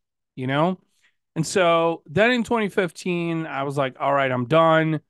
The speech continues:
You know, uh, I had been a part of helping my father's business for quite some time at that point. So, you know, we had sat down and we talked and,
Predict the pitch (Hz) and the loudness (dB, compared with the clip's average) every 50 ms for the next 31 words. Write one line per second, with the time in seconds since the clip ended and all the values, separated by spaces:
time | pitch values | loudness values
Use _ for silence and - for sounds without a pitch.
0 | _ _ _ _ _ _ _ _ _ _ - 143 139 135 127 127 127 131 - - | _ _ _ _ _ _ _ _ _ _ -6 -4 -4 -2 -2 -4 -4 -6 -8 -10
1 | _ _ - 135 131 127 127 127 127 127 - - 135 143 175 175 156 139 143 160 | _ _ -6 -4 -4 -2 -2 -2 -4 -6 -6 -8 -6 -4 -2 -2 -2 0 0 0
2 | 156 151 135 - - - 175 175 175 156 147 - - 160 151 147 - 151 147 143 | 0 0 -2 0 2 4 6 6 6 4 0 -2 -2 -2 -2 -2 -4 -6 -4 -4
3 | 139 135 131 120 - 180 185 196 202 196 185 165 156 185 180 175 165 175 175 175 | -4 -4 -6 -2 2 4 4 6 6 4 4 2 2 0 0 0 0 0 0 0
4 | 170 151 - - - _ _ _ _ _ _ _ _ _ - 156 143 139 131 - | -2 -4 -8 -14 -18 _ _ _ _ _ _ _ _ _ 0 0 2 0 0 -2
5 | - 165 156 156 - - 151 135 - - 151 151 151 151 156 156 156 151 139 - | 0 0 0 0 -2 -4 -8 -6 -4 -2 0 2 2 2 2 0 -2 -2 -4 -8
6 | _ _ - 135 127 156 147 139 - _ - 147 147 143 147 139 - - - 143 | _ _ -16 -8 -4 -4 -4 -4 -6 _ -4 -4 -2 -2 -2 -4 -6 -6 -4 -2
7 | 135 135 131 123 123 - _ _ _ _ _ _ _ _ _ _ _ _ _ _ | 0 0 -2 -2 -6 -12 _ _ _ _ _ _ _ _ _ _ _ _ _ _
8 | _ _ _ _ _ _ 156 139 131 127 135 135 127 127 120 - - - 170 160 | _ _ _ _ _ _ -6 -4 -4 -4 -4 -4 -4 -6 -8 -10 -8 -4 -4 -4
9 | 147 - 165 147 147 143 143 143 143 143 127 120 117 113 - 147 139 135 139 135 | 0 0 2 4 4 4 4 4 2 2 0 -4 -8 -6 -4 -2 0 0 0 0
10 | 135 - - 127 120 120 113 110 | -2 -4 -8 -8 -6 -6 -6 -8